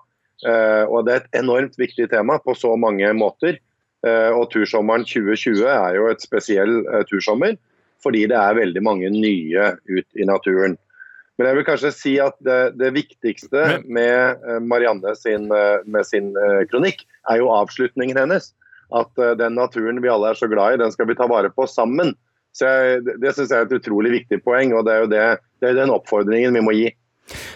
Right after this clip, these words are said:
Speaker 2: Men dere oppfordrer jo folk til å, å søke seg ut i, i skog og mark.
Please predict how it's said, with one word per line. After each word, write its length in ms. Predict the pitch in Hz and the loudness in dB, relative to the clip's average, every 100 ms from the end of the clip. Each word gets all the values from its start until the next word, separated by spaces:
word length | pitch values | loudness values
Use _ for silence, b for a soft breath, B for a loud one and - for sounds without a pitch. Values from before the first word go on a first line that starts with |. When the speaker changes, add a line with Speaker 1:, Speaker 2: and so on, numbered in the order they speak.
| - | -2
Speaker 2:
Men 160 | 165 | 0
dere 200 | 156 147 | 0 0
oppfordrer 400 | 170 107 151 156 | -2 -4 -2 -2
jo 80 | 180 | 0
folk 200 | 127 120 | 0 -2
til 200 | - 139 | -2 0
å, 80 | 139 | 2
å 520 | 135 123 131 127 131 | 2 2 2 2 2
søke 360 | 123 135 98 107 | 0 -2 -2 -2
seg 280 | 123 117 110 | 0 0 -2
ut 140 | - | -2
i, 320 | 123 123 120 | 0 2 2
i 20 | |
skog 360 | 120 - 113 110 | 0 0 0 2
og 100 | 120 | 2
mark. 400 | 123 165 - - | 2 0 -4 -20